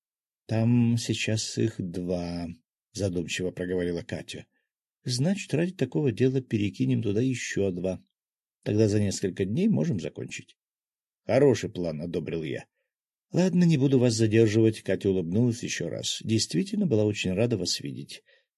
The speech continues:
«И это взаимно». Я снова обнял девушку и забрался на доску. А ещё через двадцать минут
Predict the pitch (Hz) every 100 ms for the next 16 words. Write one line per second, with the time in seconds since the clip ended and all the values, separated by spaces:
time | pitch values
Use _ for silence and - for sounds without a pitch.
0 | _ _ _ - 117 127 135 117 143 139
1 | 107 82 76 78 107 107 160 170 151 151
2 | 135 120 113 123 117 - 90 90 85 90
3 | 90 78 82 76 60 - - - _ _
4 | _ _ _ - 90 - 175 180 165 143
5 | 127 135 131 - 120 117 120 -